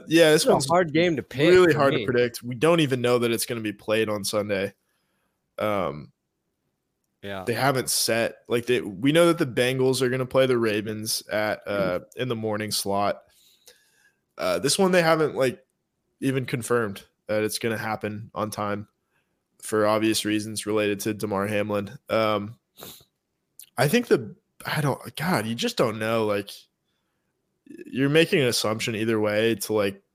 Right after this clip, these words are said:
Speaker 1: say, "Oh, the Bills are gonna come out and play hard," or they're gonna be not ready to play.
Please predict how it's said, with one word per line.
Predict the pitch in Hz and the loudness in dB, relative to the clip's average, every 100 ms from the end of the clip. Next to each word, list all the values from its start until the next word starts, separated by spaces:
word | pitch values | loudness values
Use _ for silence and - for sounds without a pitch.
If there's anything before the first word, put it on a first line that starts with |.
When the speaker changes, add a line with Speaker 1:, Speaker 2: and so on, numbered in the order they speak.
| _ | _
Speaker 1:
say, | - - 104 104 101 76 | -6 0 0 0 0 -2
"Oh, | 82 104 | -2 -2
the | |
Bills | 104 104 101 | -2 0 0
are | 101 | -2
gonna | 104 95 | -4 -4
come | 104 104 | -6 -4
out | 98 | -4
and | 71 | -4
play | 92 - | -4 0
hard," | 147 147 143 131 - | 6 8 8 6 2
or | 95 104 | -4 -2
they're | 104 104 | -2 -4
gonna | 107 101 | -4 -4
be | 104 104 104 101 _ _ _ _ _ _ _ _ | -2 0 -2 -4 _ _ _ _ _ _ _ _
not | - 113 120 107 | -10 0 4 6
ready | 123 135 | 6 6
to | 139 | 6
play. | 135 135 135 135 | 4 6 6 6